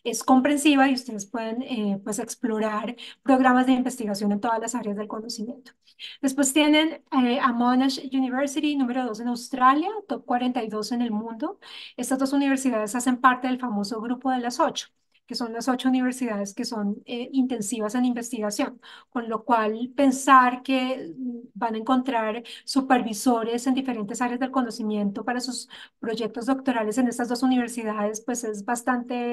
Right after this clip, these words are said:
eh, es altamente posible, ya que ellos tienen, eh, eh, digamos que el grueso de la investigación que se realiza en el país, pues se realiza en estas universidades, con lo cual acaban de encontrar supervisores en diferentes áreas del conocimiento.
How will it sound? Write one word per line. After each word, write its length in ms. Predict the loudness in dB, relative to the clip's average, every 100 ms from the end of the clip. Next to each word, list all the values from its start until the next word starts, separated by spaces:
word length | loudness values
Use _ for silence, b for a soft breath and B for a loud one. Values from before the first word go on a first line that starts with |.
| -4 -6 -8
eh, 380 | -6 -4 -4 -4 -8
es 180 | -12 -12 -10 -8
altamente 760 | -4 -4 -4 -6 -4 -2 -2
posible, 640 | -2 -2 2 2 2 0 -6 B B -2
ya 180 | -2
que 220 | 0 0 0
ellos 260 | 0 -2 2
tienen, 420 | 2 2 -2 -6
eh, 440 | -8 -6 -4 -6 -8 _ _ -16
eh, 280 | -12 -10 -6
digamos 400 | -4 -2 -2 -4
que 180 | 0 0
el 140 | 0
grueso 440 | 0 4 6 6 6
de 60 | 4
la 80 |
investigación 760 | 4 0 -6 -6 -4 -4 -4 -6 -10 B B
que 100 | -2
se 120 | 0
realiza 340 | 0 0 0 -2
en 60 |
el 100 | -2
país, 380 | 0 0 0 -6 B -8
pues 140 | -4
se 60 | -2
realiza 360 | -2 -2 -2
en 60 | -2
estas 200 | -4 -6
universidades, 800 | -6 -6 -4 -2 -2 -2 -6 -16 B B -4
con 140 | -4
lo 120 | -2
cual 160 | -2 -2
acaban 300 | 2 4 4
de 60 | 2
encontrar 300 | 0 -2 -8
supervisores 580 | -6 -6 -6 -6 -6 -6
en 60 |
diferentes 440 | -8 -4 -6 -6 -6
áreas 220 | -6 -4
del 100 | -6
conocimiento. 580 | -6 -6 -8 -8 -14